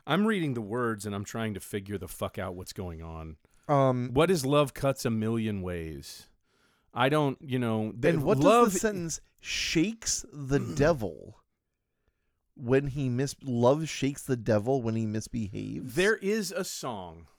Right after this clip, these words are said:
Speaker 1: called "Go to the Devil and Shake Yourself." Maybe he's referencing that song. It is an old folk song.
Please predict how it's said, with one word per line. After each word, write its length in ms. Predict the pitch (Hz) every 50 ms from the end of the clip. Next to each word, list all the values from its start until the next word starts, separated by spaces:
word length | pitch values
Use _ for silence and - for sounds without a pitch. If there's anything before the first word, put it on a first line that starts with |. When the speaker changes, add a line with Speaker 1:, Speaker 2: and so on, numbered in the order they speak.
| _ _ _ _ _ _ _ _ _ _ _ _ _ - 135 - -
Speaker 1:
called 540 | - - 143 131 123 120 123 113 98 - - _ 107 - -
"Go 220 | - 123 123 131
to 60 | 135
the 100 | 131 131
Devil 420 | 113 95 - 123 117 104 110 110 107
and 140 | 98 95 -
Shake 340 | - - 104 98 - -
Yourself." 680 | - - - - - - 52 50 - - - - - - _ _ _ _ _ _ _ _ _ _ _ _ _ _ _ _ _ _ _ -
Maybe 840 | 117 117 120 127 139 147 160 180 185 202 196 170 190 196 190 190 185
he's 300 | 156 143 156 147 120 104 104
referencing 960 | 101 113 123 127 - - - 151 139 131 123 - - 135 123 120 117 107 95
that 280 | 107 107 101 - - -
song. 580 | - - - 104 90 71 55 50 50 - - - _ _ _ _ _ _ -
It 100 | 131 123
is 140 | 127 110 120
an 100 | 123 120
old 320 | - 123 123 131 131 117
folk 340 | - - - 117 107 98 -
song. 440 | - - - 80 60 - - -